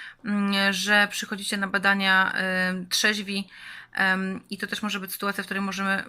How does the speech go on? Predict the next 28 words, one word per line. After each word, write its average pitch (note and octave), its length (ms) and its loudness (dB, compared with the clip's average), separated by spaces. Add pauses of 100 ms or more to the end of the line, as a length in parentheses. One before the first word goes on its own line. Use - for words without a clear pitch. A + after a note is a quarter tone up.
(160)
odmówić G3 420 0
badania. F3+ 440 -4 (420)
Czy B3+ 100 -2
są D#4 140 4
jakieś D4+ 240 2
inne A3+ 280 2
sytuacje, F#3+ 540 -2
które, F#3+ 420 0 (800)
w G#3+ 100 -4
których G3+ 220 0
może G3+ 220 2
się G3 160 0
to F#3+ 260 -4
przydarzyć? F#3+ 640 -2 (320)
No A#3+ 60 4
myślę, B3+ 240 4
że A#3 320 6
w A3 40 -12
przypadku, - 360 -6
gdyby, G3+ 400 0 (140)
e, G3 200 4
osoba G#3 280 -4
badana G#3 300 4
była G3+ 260 2
bardzo G3+ 280 4
agresywna, G3+ 600 0
przeszkadzała G3+ 500 2
innym G3+ 480 0